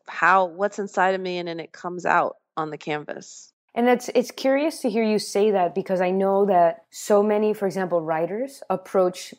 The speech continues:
Speaker 2: like, the blank page with a little bit of fear. And I wonder if it's the boot camp <laughs> that you went through, or simply, is that where you got, like, your artistic confidence?
Speaker 1: Um, yeah, I don't think that I'd be able to do what I do now if I hadn't gone to school, because I wouldn't have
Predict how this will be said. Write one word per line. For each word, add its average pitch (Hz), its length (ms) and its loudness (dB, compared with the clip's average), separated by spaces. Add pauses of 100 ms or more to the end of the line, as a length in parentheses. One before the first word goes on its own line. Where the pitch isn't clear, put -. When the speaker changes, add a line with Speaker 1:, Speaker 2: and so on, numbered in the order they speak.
Speaker 2:
like, 170 160 -2
the 180 80 2
blank 170 420 0
page 180 460 -4
with 185 100 2
a 190 100 6
little 175 180 0
bit 175 100 0
of 170 60 -2
fear. 147 480 -6
And 190 160 2
I 185 60 4
wonder 202 280 4
if 220 160 0
it's 208 140 -2
the - 80 -4
boot 190 320 -4
camp 262 260 -4
<laughs> - 0 -
that 262 120 6
you 226 120 4
went 190 300 4
through, 165 280 -8 (120)
or 185 560 2
simply, 190 960 -2
is 208 100 -6
that 208 160 2
where 214 100 0
you 202 200 -2
got, 165 360 -2
like, 156 200 -8
your 160 100 -2
artistic 160 540 -8
confidence? 170 560 -8 (640)
Speaker 1:
Um, 330 540 4
yeah, 262 300 2
I 277 80 4
don't 392 240 0
think 349 160 -4
that 311 140 -2
I'd 277 160 0
be 240 140 -4
able 240 200 -4
to 226 140 -8
do 226 160 -8
what 214 100 -4
I 202 140 -2
do 202 180 -6
now 175 240 -4
if 180 80 -10
I 185 80 -6
hadn't 180 240 -4
gone 185 220 -6
to 190 80 -12
school, 151 480 -8
because 190 400 0
I 175 80 2
wouldn't 185 440 0
have 170 380 2